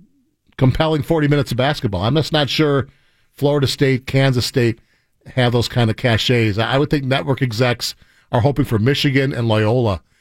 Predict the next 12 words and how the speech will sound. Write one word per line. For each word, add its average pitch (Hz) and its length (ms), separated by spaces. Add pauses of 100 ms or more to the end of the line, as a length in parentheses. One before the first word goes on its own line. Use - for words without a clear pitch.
(200)
to 127 180
advance 107 460
because 101 280
that 117 200
becomes 110 340
a 110 80
really 107 180
fun, 120 540 (300)
interesting 131 760 (260)
Final 120 360
Four 107 260
game. 95 320